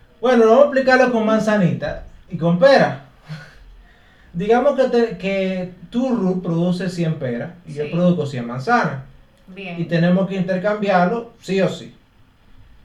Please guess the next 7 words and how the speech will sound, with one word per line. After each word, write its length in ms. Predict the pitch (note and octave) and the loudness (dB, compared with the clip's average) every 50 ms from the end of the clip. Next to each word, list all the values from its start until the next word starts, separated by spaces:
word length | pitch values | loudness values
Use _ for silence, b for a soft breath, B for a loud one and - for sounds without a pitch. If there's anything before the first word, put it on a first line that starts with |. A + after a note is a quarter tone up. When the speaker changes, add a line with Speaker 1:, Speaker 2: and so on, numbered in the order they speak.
| - - | -16 -10
Speaker 1:
Digamos 480 | D3+ D#3 F3 F#3+ F#3+ G#3+ A#3 B3 A#3+ | -4 -2 2 4 4 4 4 0 0
que 120 | A#3+ A#3 A3 | 2 2 2
un 120 | A3 A3+ | 4 2
momento 560 | A#3+ A#3+ A#3+ A#3 A3+ A3 A3 F#3 A3 G#3+ G3 | 2 2 4 4 2 2 0 0 0 2 2
a 120 | F3+ E3+ D#3+ | 2 2 2
mí, 360 | E3 F3+ G3 G#3 A3 A3+ G#3 | 0 0 0 0 -2 -2 -2
por, 460 | F#3 F#3+ F#3 F3+ E3+ E3 D#3 D3+ D3 | -2 -2 -2 -2 -2 -2 -4 -6 -10